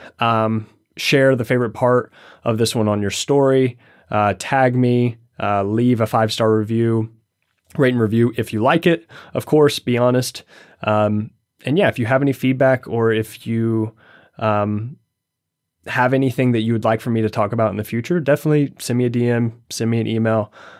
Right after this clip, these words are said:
Uh, I'd love to, to hear from you guys who, who listen regularly. Um, so yeah, that should just about cover it. Um, I will be back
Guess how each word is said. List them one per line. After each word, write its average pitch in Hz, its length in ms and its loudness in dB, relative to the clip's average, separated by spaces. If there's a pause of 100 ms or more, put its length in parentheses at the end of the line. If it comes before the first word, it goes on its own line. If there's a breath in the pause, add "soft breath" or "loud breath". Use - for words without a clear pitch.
(140 loud breath)
Uh, 95 340 -4
I'd 101 120 -6
love 104 380 -2
to, 101 400 -6
to - 160 -10
hear 104 160 -4
from 101 180 -8
you 98 100 -6
guys 98 300 -2
who, 101 300 -8
who 107 120 -8
listen 98 340 -8
regularly. 95 500 -10 (520 loud breath)
Um, 110 360 -10 (540)
so - 160 -6
yeah, 156 240 2 (520 soft breath)
that 147 180 2
should 143 160 -2
just 147 240 0
about 139 200 2
cover 185 300 2
it. - 320 -2 (400 soft breath)
Um, 123 520 2 (300)
I 127 160 0
will 127 100 0
be 127 140 0
back 131 360 0